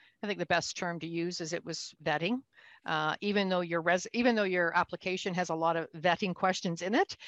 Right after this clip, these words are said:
uh, I would just say it was more clarity. Um, they were very quick to tell me that this phone call meant nothing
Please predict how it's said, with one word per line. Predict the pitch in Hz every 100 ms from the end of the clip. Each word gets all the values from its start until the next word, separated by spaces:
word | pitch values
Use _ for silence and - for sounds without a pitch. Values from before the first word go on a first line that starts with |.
| - -
uh, | 185 -
I | 185
would | 175 170
just | 170 -
say | 175 165
it | -
was | 160 -
more | 165 165
clarity. | - 165 160 170 208 262 - - -
Um, | 180 170 170 190
they | 220
were | 254
very | 226 214
quick | - 214 -
to |
tell | - 190
me | 196 190
that | -
this | 185 -
phone | 180
call | 175 185
meant | 185 160
nothing | 165 - 269